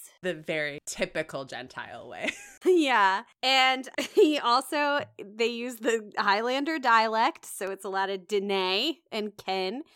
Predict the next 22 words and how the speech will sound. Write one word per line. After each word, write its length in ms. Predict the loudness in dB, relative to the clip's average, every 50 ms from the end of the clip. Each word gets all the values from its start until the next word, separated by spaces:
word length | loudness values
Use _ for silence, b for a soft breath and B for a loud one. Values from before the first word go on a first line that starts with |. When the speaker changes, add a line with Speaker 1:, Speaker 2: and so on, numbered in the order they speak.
| b b b b b
Speaker 2:
There 160 | -4 -2 -2
is 140 | -2 -4 -6
one 560 | -8 -8 -2 0 2 2 2 0 -2 -4 -6
paragraph 720 | -6 -4 -2 -2 -2 -2 -2 0 2 2 2 2 0 0 -2
that 160 | -2 -2 0
is 180 | -2 -4 -6 -12 _ _
absolutely 1040 | 2 4 4 2 -2 -8 -12 -10 -8 -6 -4 -4 -6 -6 -6 -6 -8 -8 -8 -10 -12 -14 _ -20 -6 0
full 560 | 4 6 6 6 6 4 2 0 -2 -6 -8 _ 0
of 160 | 0 0 0
the 160 | -2 -6 -6
phrase 320 | -6 -4 -2 -2 -2 -4 -6 -10 _
"kin," 460 | -14 -8 -4 -2 -2 -2 -2 -4 -4
meaning, 260 | -6 -6 -4 -4 -6
like, 180 | -6 -8 -10 -10
no, 500 | -10 -8 -4 -4 -2 -2 -4 -4 -6 -6 -8
as 160 | -8 -8 -6 -6
in, 160 | -8 -8 -6 -4
I 120 | -4 -4
don't 240 | -4 -4 -6 -8 -10 _ _
ki-, 220 | -14 -12 -12 -12 -8 _
I 200 | -4 -2 -2 -4 -8 _ _ -10
didn't 420 | -8 -4 -2 0 2 2 2 0